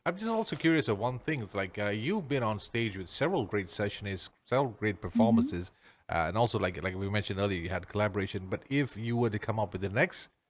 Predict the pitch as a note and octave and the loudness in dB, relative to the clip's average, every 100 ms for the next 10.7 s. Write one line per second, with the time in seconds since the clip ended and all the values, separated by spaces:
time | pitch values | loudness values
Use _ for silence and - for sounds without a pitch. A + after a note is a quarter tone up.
0 | _ - - D3+ D3+ A2+ B2+ C3 - - | _ -6 -2 0 0 -2 0 -2 -2 -8
1 | - - - - C#3+ C3+ - G#2 G2 A2+ | -8 -8 -10 0 2 2 -2 -6 -2 0
2 | A#2 A#2 G#2 _ G2 F#2+ A2+ - G#2+ G2+ | 0 0 -4 _ -4 -2 -2 -4 -8 -8
3 | - A#2 A2+ G#2 F#2 F#2+ G2 G2 - _ | -6 -2 0 2 0 -2 -2 -4 -8 _
4 | _ - A#2 C#3+ B2+ - A#2+ B2+ A2 G#2+ | _ -6 2 4 4 -2 -2 0 2 0
5 | B2+ A#2+ F#2 - A2+ - G#2+ G2 G#2+ - | -2 -2 -4 0 -2 0 -2 0 -4 -2
6 | G2 F2+ F#2 G2 G#2 - F2 F#2+ G2 G2 | -2 -2 -4 -2 -2 -2 -8 -2 0 0
7 | G2+ F#2 G#2+ - _ _ _ _ _ A#2 | -2 -2 -4 -4 _ _ _ _ _ 4
8 | A#2 - C3+ B2 - - C3 C3+ A#2+ G#2+ | 4 6 4 4 -2 4 6 6 6 4
9 | - A#2 G#2 A#2 F#2+ F#2+ G#2 A2+ - A2 | 4 -2 0 2 2 2 4 4 4 2
10 | G2 F#2 G#2 G2 G2+ G#2 C#4 | 2 -2 -2 -2 -2 8 10